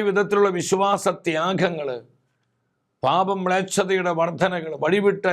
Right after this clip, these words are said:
ലൈംഗിക അരാജകത്വങ്ങൾ, പ്രകൃതിക്ഷോഭങ്ങൾ, ഉഗ്രമായ മതപീഡനങ്ങൾ, വിനാശകരമായ ദൈവനിന്ദകൾ, ഇതെല്ലാം ഇന്ന് ലോകത്തിൽ ഒരുപാട് ഇന്ന്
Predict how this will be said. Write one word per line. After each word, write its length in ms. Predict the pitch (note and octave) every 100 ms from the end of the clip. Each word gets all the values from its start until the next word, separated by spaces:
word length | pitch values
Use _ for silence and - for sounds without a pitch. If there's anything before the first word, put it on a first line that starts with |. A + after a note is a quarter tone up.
| E3+
ലൈംഗിക 400 | E3+ F#3 F3+ E3
അരാജകത്വങ്ങൾ, 760 | E3 F#3 D3+ F3 E3 D#3 D3 B2+ - _ - _
പ്രകൃതിക്ഷോഭങ്ങൾ, 1120 | - F3+ G#3+ G#3 F3 - F3 G#3 F#3+ G3 F3+ C#3 B2 - _ _ _ _
ഉഗ്രമായ 640 | - D#3+ G#3 A#3 A#3+ A#3+ A#3 G#3+
മതപീഡനങ്ങൾ, 840 | G#3 G#3 E3 F#3+ G#3+ A3+ G#3+ F#3 E3 C3+ - _ _ _
വിനാശകരമായ 960 | C#3 D#3 G#3 A3+ - G#3+ G#3 G3 F#3 F#3 D#3 E3+
ദൈവനിന്ദകൾ, 720 | F#3 F#3 F3+ G3 A3+ F#3 D#3 C3+ D#3
ഇതെല്ലാം 400 | F3 F#3+ G#3 G3
ഇന്ന് 140 | F#3+ F3
ലോകത്തിൽ 460 | E3+ F#3 F#3+ - F3+ D3 - _ _ _ _ _ _ - C3+
ഒരുപാട് 680 | G3 A3+ A#3+ B3+ C4 C4 A#3
ഇന്ന് 200 | G#3+ G#3